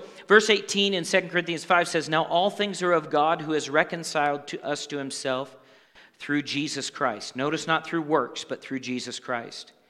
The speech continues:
"and has given us the ministry of reconciliation," which means you can't, reconciliation to God is through Christ. It's not through, you can't tell, go up to people and go, you know, "You need to quit doing this and quit doing this and quit doing this and quit doing this and quit do-," that's not how you get saved.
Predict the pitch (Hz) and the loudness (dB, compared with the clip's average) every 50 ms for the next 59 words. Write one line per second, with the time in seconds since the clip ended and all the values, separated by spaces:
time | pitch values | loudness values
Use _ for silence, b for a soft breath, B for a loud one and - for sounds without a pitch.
0 | B B B B B B B 135 131 135 135 - - 147 151 151 156 151 160 160 | B B B B B B B -2 0 0 0 2 2 2 4 4 4 2 2 0
1 | - - 151 139 135 143 156 165 190 190 185 - - 156 135 123 107 123 123 117 | -2 -4 -4 -4 -2 0 0 0 0 -2 -2 -2 0 0 0 2 2 0 -2 -2
2 | - 120 113 - - 127 113 113 110 110 110 110 - - 117 123 120 117 - - | -2 -6 -8 -6 -6 -6 -6 -6 -6 -6 -8 -8 -10 -12 -12 -14 -14 -12 -8 -4
3 | 143 147 156 151 120 139 131 - - 160 160 160 151 - B B B B B B | -4 -4 -4 -4 -6 -10 -12 -8 -4 -2 -2 -2 -2 -4 B B B B B B
4 | B B B - 151 170 - 196 196 185 - 190 180 175 170 170 185 185 180 - | B B B 4 4 4 4 4 0 -2 0 0 0 2 2 2 2 0 0 -2
5 | 156 147 147 139 131 147 156 160 160 147 131 - - - 147 139 - - 165 165 | -4 -4 -4 -2 0 2 2 2 2 0 -4 -6 -6 -6 -6 -6 -2 2 2 2
6 | 156 123 - - 131 - - 151 160 156 156 - - 151 139 - - - - - | 2 0 -2 -8 -10 -8 -4 -2 -2 -2 -2 -4 -6 -6 -6 -6 -10 -12 -12 -12
7 | 151 151 - - 185 185 - - 185 185 180 185 156 170 175 175 - - - 170 | -12 -6 -4 -4 -4 -4 -2 0 0 0 0 0 0 0 0 0 -2 -6 -6 -4
8 | 170 156 156 147 151 143 143 B B B B B B B B B B _ - - | -4 -4 -4 0 0 0 0 B B B B B B B B B B _ -4 -2
9 | 151 151 147 143 147 175 180 180 180 175 147 - 190 180 185 165 160 151 151 165 | 0 0 0 0 -2 0 0 0 0 -2 -2 -2 -2 -2 0 0 -2 0 0 -2
10 | 170 170 - 151 135 - 170 - - 160 151 151 156 175 170 - 143 127 - 160 | -2 -4 -4 -6 -6 -4 -4 -4 -2 -4 -2 -2 -4 -4 -6 -6 -6 -6 -6 -4
11 | - 151 147 147 147 147 165 - - 131 117 - 165 165 156 151 151 151 170 165 | -2 -2 -4 -2 -2 -4 -4 -4 -6 -6 -6 -4 -4 -4 -4 -4 -4 -6 -6 -6
12 | - 135 120 160 160 160 160 - - 156 165 180 170 - - - 151 165 160 156 | -8 -6 -6 -6 -6 -6 -8 -8 -4 -4 -4 -4 -2 -4 -6 -6 -6 -6 -6 -4
13 | 147 143 143 - - - 156 147 113 90 85 - - | -6 -6 -6 -6 -6 -6 -4 -4 -6 -10 -12 -18 -20